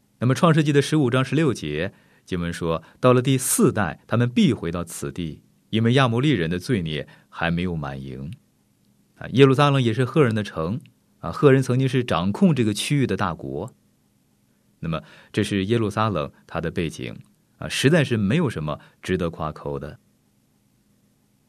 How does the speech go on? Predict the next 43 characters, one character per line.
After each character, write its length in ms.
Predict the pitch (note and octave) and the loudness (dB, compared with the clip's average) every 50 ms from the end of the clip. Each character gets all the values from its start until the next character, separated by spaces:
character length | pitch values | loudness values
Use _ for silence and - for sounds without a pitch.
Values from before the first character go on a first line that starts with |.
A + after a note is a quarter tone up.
| _ _ _ | _ _ _
以 120 | - B2+ | 0 2
西 140 | B2 B2 D#3 | 2 2 2
结 160 | B2+ C3 C3+ | 4 4 2
书 180 | C3 - D3 C#3+ | 2 2 0 0
十 120 | C#3 - | 0 2
六 160 | D3+ D#3+ C#3+ B2 | 2 2 4 2
章 160 | B2+ B2 B2 | 2 2 0
四 140 | A#2+ - A#2+ | 0 0 0
到 120 | A2+ G#2 | 0 0
五 140 | F#2+ E2 D#2+ | -2 -4 -6
节， 460 | - - D2 D2 D2 D2+ E2+ G#2+ A2+ - _ _ _ _ _ _ | -8 -8 -8 -6 -4 -4 -4 -4 -6 -10 _ _ _ _ _ _
经 140 | - F#2 E2+ | -6 -4 -4
文 160 | D#2+ D#2+ E2 | -4 -6 -6
说， 480 | - - D#2+ D2 D2 D2 C#2+ D2 - - _ _ _ _ _ _ _ _ _ _ _ _ _ _ _ _ _ _ _ | -6 -6 -6 -6 -6 -6 -8 -10 -12 -18 _ _ _ _ _ _ _ _ _ _ _ _ _ _ _ _ _ _ _
论 200 | - B2 A#2+ A#2 | 2 4 4 6
到 120 | A#2+ A#2 | 4 4
你 160 | G#2+ G2+ G2 G2+ | 2 2 2 0
出 300 | G2+ - - - D3 C#3+ | -2 -2 -2 0 0 0
世 160 | - - C3 | 0 0 -2
的 100 | G#2+ G#2 | -2 -2
景 240 | - - D2 D2 D#2 | -6 -8 -10 -10 -10
况， 380 | - - F2+ E2+ D2+ D2 - _ _ _ _ _ _ _ _ _ _ | -10 -8 -8 -8 -8 -8 -12 _ _ _ _ _ _ _ _ _ _
在 140 | - - F#2 | -6 -4 -2
你 160 | F2 F2 F2 | -2 -2 -4
出 240 | E2+ - - D3+ D3 | -4 0 2 2 2
生 140 | C#3+ D#3 D3 | 4 2 2
的 80 | C#3 | 0
日 200 | C3+ C3+ B2 G#2 | 0 0 -2 -4
子， 280 | - - E2 D2+ C#2+ - _ _ _ | -4 -4 -6 -6 -6 -8 _ _ _
没 180 | - G#2+ C3+ E3+ | -2 0 2 4
有 120 | F3+ C#3+ | 4 4
为 140 | B2 B2+ B2+ | 4 2 2
你 100 | A2+ G2+ | 2 0
断 220 | F2 G#2+ G2 F2 | -2 -2 -4 -4
脐 320 | E2+ - - - D#2+ D#2 E2+ | -6 -8 -8 -6 -6 -4 -4
带， 420 | E2+ F#2+ E2+ D#2 D2 D2+ - _ _ _ _ _ _ _ _ _ _ _ _ _ _ | -4 -4 -4 -6 -8 -12 -18 _ _ _ _ _ _ _ _ _ _ _ _ _ _
也 140 | - A#2 A#2+ | 4 4 4
没 100 | C3 D3+ | 6 4
有 80 | D#3 D3 | 4 2
用 180 | E3 F3 C#3 | 2 2 0
水 200 | - - F#2 E2 | 0 -2 -4 -6
洗 260 | E2 - - - A2 C#3+ | -6 -6 -6 -4 -4 -2
你， 300 | C#3 F#2+ D2+ C#2+ C2+ | -2 -2 -4 -6 -8